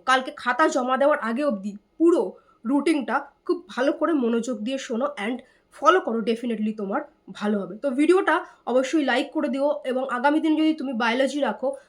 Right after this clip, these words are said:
বায়োসায়েন্স রাখো, definitely সাবস্ক্রাইব করে রেখো। আর পরীক্ষা দিয়ে এসে তোমাদের কোশ্চেন অবশ্যই আমি মিলিয়ে দেবো, ডেসক্রিপশনে বাংলাতে বিজ্ঞান গ্রুপ আছে, সেখানে থাকতে পারো, নির্ভুল উত্তর মিলিয়ে দেবো। হয়তো ওই মোমেন্টটাই মেলাতে পারবো না, কারণ হচ্ছে আমার পড়ানো থাকে, তো আমি তো সবসময় এরকম YouTube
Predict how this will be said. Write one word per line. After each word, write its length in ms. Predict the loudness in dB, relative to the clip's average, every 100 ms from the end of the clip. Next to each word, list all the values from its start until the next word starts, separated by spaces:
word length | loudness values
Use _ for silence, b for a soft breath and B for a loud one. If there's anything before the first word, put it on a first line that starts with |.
| _
বায়োসায়েন্স 540 | 4 6 4 0 -2 -6
রাখো, 200 | -6 -4
definitely 460 | -4 -4 -6 -8
সাবস্ক্রাইব 460 | -6 -8 -6 -6 -6 -2
করে 140 | -2
রেখো। 180 | -2 -6
আর 60 |
পরীক্ষা 440 | -6 -6 -6 -4 -4
দিয়ে 260 | 0 2
এসে 160 | 0 0
তোমাদের 340 | -8 -6 -6
কোশ্চেন 340 | -6 -8 -6 -6
অবশ্যই 400 | -4 -4 -4 -2
আমি 80 | 0
মিলিয়ে 240 | 0 -2
দেবো, 240 | -2 -2 -6 B B -4
ডেসক্রিপশনে 460 | -4 -6 -8 -6
বাংলাতে 360 | -4 -4 -4 -6
বিজ্ঞান 360 | -8 -6 -6
গ্রুপ 220 | -2 -2 -2
আছে, 160 | -4
সেখানে 300 | -8 -8 -8
থাকতে 260 | -8 -10 -4
পারো, 140 | -2
নির্ভুল 360 | -2 -2 2 0
উত্তর 280 | 0 -6 -4
মিলিয়ে 220 | -4 -2
দেবো। 180 | -4 0
হয়তো 340 | 0 0 -2
ওই 160 | 0 0 0 -4
মোমেন্টটাই 420 | -2 2 2 4
মেলাতে 260 | 4 4 2
পারবো 280 | 2 2 2
না, 140 | -2 B B B
কারণ 200 | 2 4
হচ্ছে 180 | 2 0
আমার 120 | -4 0
পড়ানো 260 | 2 2 0
থাকে, 240 | -6 -8
তো 100 | -6
আমি 200 | -4 -4
তো 100 | -4
সবসময় 360 | -4 -4 0 0
এরকম 220 | 0 -2
YouTube 380 | -4 -4 -4